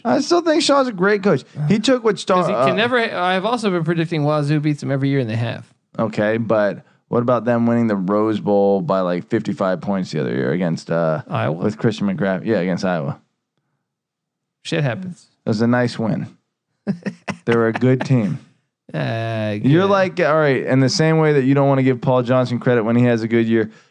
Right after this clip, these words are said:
Speaker 1: you struggle to give David Shaw credit. You're a little
Speaker 2: I will
Speaker 1: biased.
Speaker 2: say the most important thing about David Shaw that I would say that I was not factoring is he always wins at home against Notre Dame.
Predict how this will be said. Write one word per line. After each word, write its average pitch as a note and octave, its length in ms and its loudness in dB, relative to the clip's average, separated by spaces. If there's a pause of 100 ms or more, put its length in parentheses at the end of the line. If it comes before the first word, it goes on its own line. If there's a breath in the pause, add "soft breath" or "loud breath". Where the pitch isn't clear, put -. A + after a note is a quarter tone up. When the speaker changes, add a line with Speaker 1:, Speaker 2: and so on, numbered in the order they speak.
(140 loud breath)
Speaker 1:
you G2 60 -6
struggle C#3 440 2
to C3 80 2
give A#2+ 200 0
David A2 260 2
Shaw F2 240 0
credit. B1 340 -6 (920)
You're A2+ 240 2
a G#2+ 60 2
little B2 160 2
Speaker 2:
I C#3 100 2
will - 100 2
Speaker 1:
biased. B2+ 380 0
Speaker 2:
say D#3+ 60 -8
the E3 80 0
most F#3 300 0
important G#3 440 -4
thing G3 140 -2
about F3+ 200 -2
David E3+ 240 -2
Shaw E3 220 0
that D#3 100 0
I C#3+ 80 0
would C3+ 120 -2
say D3 160 -2
that C3 160 2
I B2 120 0
was A#2 160 -4
not C3+ 120 -2
factoring C#3+ 440 -4
is D3+ 80 0
he C#3 160 -2
always D3 340 0
wins B2+ 300 0
at A2 80 -4
home B2 240 -2
against A2+ 420 -6
Notre A2+ 220 -2
Dame. - 240 -10